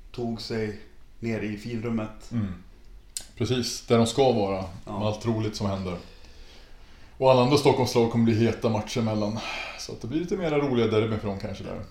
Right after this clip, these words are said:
Speaker 1: Ja, det blir spännande. Jag läste om Rimbo där i Norrtälje Tidning, att det var ett par spelare som var väldigt osäkra om de skulle fortsätta.
Speaker 2: Mm.
Speaker 1: Inte minst Tolbring då, men, men även Robin Devall och, och sådär. Vi får väl se hur, hur, hur Rimbo reser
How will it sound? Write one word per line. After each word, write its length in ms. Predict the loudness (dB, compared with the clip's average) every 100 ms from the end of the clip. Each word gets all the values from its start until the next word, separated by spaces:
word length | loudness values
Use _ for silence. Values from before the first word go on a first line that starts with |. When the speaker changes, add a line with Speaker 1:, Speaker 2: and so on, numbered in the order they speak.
| -6
Speaker 1:
Ja, 220 | 0 4
det 60 | 6
blir 80 |
spännande. 500 | 4 4 2 0 -2
Jag 80 | 0
läste 460 | 2 0 -2 -4 -2
om 260 | 0 -2
Rimbo 440 | -2 -2 -2 -2 0
där 320 | 0 0 -2 -8 -16 -12
i 80 | -8
Norrtälje 360 | -6 -6 -6
Tidning, 340 | -6 -4 -2 -2
att 140 | -4 -6
det 60 |
var 300 | -4 -2 -2
ett 220 | -4 -6
par 120 | -6 -6
spelare 420 | -4 -4 -2 -4
som 340 | -6 -6 -6
var 120 | -4
väldigt 340 | -4 -2 -4 -6
osäkra 360 | -10 -10 -8
om 60 | -8
de 20 |
skulle 160 | -8 -10
fortsätta. 460 | -10 -8 -8 -6 -8
Speaker 2:
Mm. 100 | -8 -12 -18 -18 -20 -20 -20 -8
Speaker 1:
Inte 200 | -6 -6 -6
minst 300 | -8 -10 -8
Tolbring 420 | -6 -4 -2 -2
då, 100 | -4
men, 160 | -4 -6 -10 -20 -20 -20 -20 -12
men 100 | -6
även 180 | -4 -4
Robin 300 | -4 -4 -4
Devall 480 | -4 -2 -2 -2 -4
och, 320 | -4 -4 -8 -16 -20 -20 -20 -20 -20 -20 -20 -20 -14
och 160 | -10 -6
sådär. 140 | -4
Vi 80 | -4
får 100 | 0
väl 100 | 2
se 220 | 4 4
hur, 220 | 4 0 -2
hur, 280 | -4 -4 -4
hur 160 | -4
Rimbo 260 | -4 -4 -4
reser 240 | -2 -4